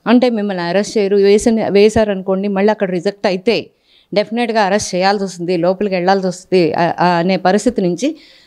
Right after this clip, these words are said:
ఇవ-, ఇప్పుడు ఏంటంటే అక్కడ మెయింటైన్ చేసుకుంటున్నారు, పావులు కదుపుకుంటున్నారు.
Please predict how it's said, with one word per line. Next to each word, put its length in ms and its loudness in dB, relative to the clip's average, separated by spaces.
ఇవ-, 260 4
ఇప్పుడు 260 0
ఏంటంటే 400 -2
అక్కడ 380 -2
మెయింటైన్ 440 2
చేసుకుంటున్నారు, 600 -2
పావులు 240 0
కదుపుకుంటున్నారు. 760 -4